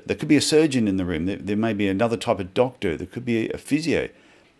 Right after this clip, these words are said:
It doesn't matter. If you're talking about a podiatry to-, topic, and as a podiatrist,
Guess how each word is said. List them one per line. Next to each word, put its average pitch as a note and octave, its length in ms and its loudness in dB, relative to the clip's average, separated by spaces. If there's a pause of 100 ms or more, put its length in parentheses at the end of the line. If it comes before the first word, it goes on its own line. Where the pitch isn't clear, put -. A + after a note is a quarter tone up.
(160)
It F#2 120 -8
doesn't A#2+ 300 2
matter. A2+ 320 0
If - 160 -12
you're C#3+ 120 6
talking D3+ 320 -2
about C3+ 100 4
a G#2 160 -2
podiatry G#2+ 420 0
to-, - 220 -4 (180)
topic, - 480 0 (640)
and G2 520 0
as A2 180 2
a A#2 140 4
podiatrist, G2 600 -4